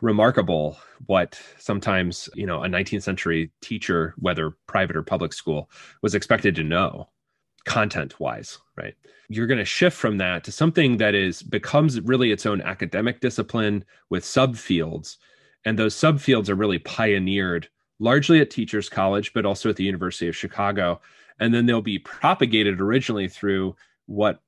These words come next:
are, are called, or are still called, lab schools, laboratory schools. That's where I, like, figure out how within this progressive scientific discipline of education,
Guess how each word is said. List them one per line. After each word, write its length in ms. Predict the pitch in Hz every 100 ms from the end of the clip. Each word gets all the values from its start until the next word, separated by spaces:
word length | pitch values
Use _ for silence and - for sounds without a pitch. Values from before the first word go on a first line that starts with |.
| -
are, 260 | 101 82
are 160 | - 92
called, 340 | - - 104
or 140 | 110 92
are 40 |
still 260 | - - 151
called, 360 | - 95 90 -
lab 400 | 90 95 104 117
schools, 540 | - 139 131 131 - -
laboratory 480 | 104 101 120 120
schools. 320 | 113 - 120 113
That's 180 | 101
where 120 | - 101
I, 80 |
like, 300 | 95 87 - _ _ _ _
figure 500 | - 131 123 120 -
out 520 | 92 95 113 110 - - _ _
how 680 | - 107 104 104 104 110 104 _ _
within 360 | 104 101 110 101
this 240 | 98 87
progressive 580 | - 104 92 95 104 92
scientific 640 | - 98 98 104 95 -
discipline 440 | 92 - - 98
of 140 | 90 82 -
education, 800 | 101 95 - 95 - 120 120